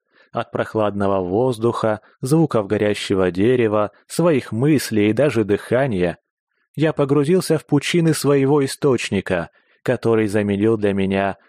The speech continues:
целую вселенную. Он был одновременно бесконечным и очень маленьким.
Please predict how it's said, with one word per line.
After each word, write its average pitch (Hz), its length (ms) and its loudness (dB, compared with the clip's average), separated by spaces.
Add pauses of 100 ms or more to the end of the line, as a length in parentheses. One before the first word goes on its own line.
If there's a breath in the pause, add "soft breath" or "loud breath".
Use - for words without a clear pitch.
целую 101 480 0
вселенную. 98 760 -2 (600)
Он 120 240 -4
был 120 160 2
одновременно 113 800 0
бесконечным 107 1040 -2 (200)
и 123 180 2
очень 147 520 0
маленьким. 101 800 -2